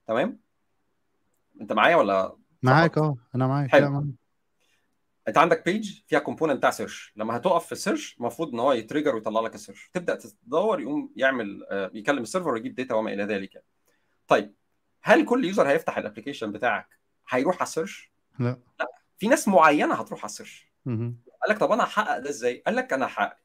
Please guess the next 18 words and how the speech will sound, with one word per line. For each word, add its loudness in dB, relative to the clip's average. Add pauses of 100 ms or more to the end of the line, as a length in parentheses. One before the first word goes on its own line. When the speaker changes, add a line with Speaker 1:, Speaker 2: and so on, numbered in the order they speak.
Speaker 1:
الحاجات -2
ال-، -6
ال-، -14
الاسينشال -6 (360)
اللي 2
هي 4
زي 2
النافيجيشن، -2
الراوتنج، 0 (240)
الحاجات 0
اللي 2
هو 8
معرض 2
ان -2
اي -2
حد -4
يتعامل -2
معاها، -2